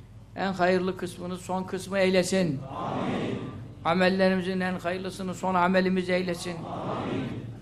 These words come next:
Speaker 1: Günlerimizin en hayırlısını Rabbimize kavuşacağımız gün eylesin.
Speaker 2: Amin.
Speaker 1: Amin. Çünkü herkes hakkında bu böyle olmayacak. Herkes Allah'a kavuştuğu günde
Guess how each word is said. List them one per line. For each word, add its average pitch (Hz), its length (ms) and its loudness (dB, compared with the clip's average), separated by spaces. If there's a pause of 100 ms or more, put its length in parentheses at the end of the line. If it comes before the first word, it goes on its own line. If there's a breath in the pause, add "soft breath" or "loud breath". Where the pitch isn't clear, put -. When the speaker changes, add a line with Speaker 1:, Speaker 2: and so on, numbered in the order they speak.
Speaker 1:
Günlerimizin 190 680 2
en 196 180 -4
hayırlısını 185 680 -2
Rabbimize 185 500 0
kavuşacağımız 180 800 -2
gün 208 120 2
eylesin. 160 540 2
Speaker 2:
Amin. - 720 -4 (260)
Speaker 1:
Amin. 143 440 -2 (840)
Çünkü 147 160 -12
herkes 175 340 0
hakkında 175 600 2 (580)
bu 185 160 -2
böyle 180 260 6
olmayacak. 170 640 4 (1120)
Herkes 165 520 -2 (760 loud breath)
Allah'a 170 380 4
kavuştuğu 175 520 0
günde 170 420 0